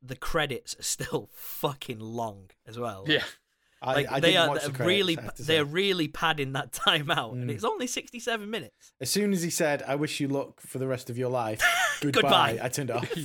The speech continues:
Speaker 2: <laughs> You also were like, "Goodbye."
Speaker 3: I was like, "Goodbye." Just
Speaker 1: No, no, oh, I meant the opening credits. Like,
Speaker 3: Oh,
Speaker 1: literally
Speaker 3: yeah.
Speaker 1: the bit, the bit
Speaker 3: Yeah,
Speaker 1: at the beginning.
Speaker 3: yeah, you're right.
Speaker 1: And, oh, it
Speaker 2: My favourite bit is when the credits end and it just says, "Cunt film."
Speaker 3: <laughs> Yeah,
Speaker 1: Yes.
Speaker 3: cunt film. It says that a lot at the start as well.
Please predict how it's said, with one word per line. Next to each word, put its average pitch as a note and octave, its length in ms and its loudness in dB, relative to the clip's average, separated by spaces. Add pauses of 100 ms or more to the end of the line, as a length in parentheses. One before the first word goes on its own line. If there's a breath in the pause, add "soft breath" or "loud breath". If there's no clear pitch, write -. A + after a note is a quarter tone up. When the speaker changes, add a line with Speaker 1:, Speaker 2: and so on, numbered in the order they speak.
Speaker 2:
<laughs> - 160 -18
You E3 180 4
also D#3+ 280 4
were C3 60 -2
like, A#2 160 -2
"Goodbye." B2+ 240 -2
Speaker 3:
I E3 40 2
was E3 120 2
like, C3+ 180 0
"Goodbye." D3+ 380 -4 (100)
Just - 200 -10 (200)
Speaker 1:
No, F#3 220 6
no, F#3 100 0
oh, F3 140 6
I E3 100 4
meant F3 200 -2
the C3+ 100 0
opening C#3 320 0
credits. G#2+ 360 -12
Like, D3 120 2
Speaker 3:
Oh, E3 160 6
Speaker 1:
literally C#3+ 160 2
Speaker 3:
yeah. B2+ 100 2
Speaker 1:
the B2+ 100 -4
bit, D3+ 220 -4
the D3+ 60 -4
bit B2+ 120 4
Speaker 3:
Yeah, A#2+ 120 6
Speaker 1:
at A2 80 0
the G#2+ 60 0
beginning. G#2+ 200 0
Speaker 3:
yeah, G#2+ 100 -2
you're G#2+ 100 -2
right. G2+ 180 -6 (640)
Speaker 1:
And, E3 380 -2 (140)
oh, E3 280 -6
it D#3+ 200 -2
Speaker 2:
My A3+ 160 6
favourite F3 240 4
bit C#3 180 4
is B2+ 120 -4
when D3+ 240 2
the D3 100 2
credits F3+ 400 2
end A#2+ 200 -2
and A#2 140 -2
it A2+ 100 -10
just B2+ 160 -2
says, A#2+ 260 2 (460)
"Cunt C3+ 380 0
film." F2+ 480 -6
Speaker 3:
<laughs> - 20 -20
Yeah, - 480 2
Speaker 1:
Yes. F3 300 8
Speaker 3:
cunt G#3 240 6
film. F#3+ 280 4
It E3+ 100 2
says G3+ 180 2
that F#3 120 4
a D#3 40 4
lot D#3+ 180 2
at C#3+ 80 0
the C3+ 80 -4
start E3 320 2
as C3 80 -2
well. C#3+ 180 0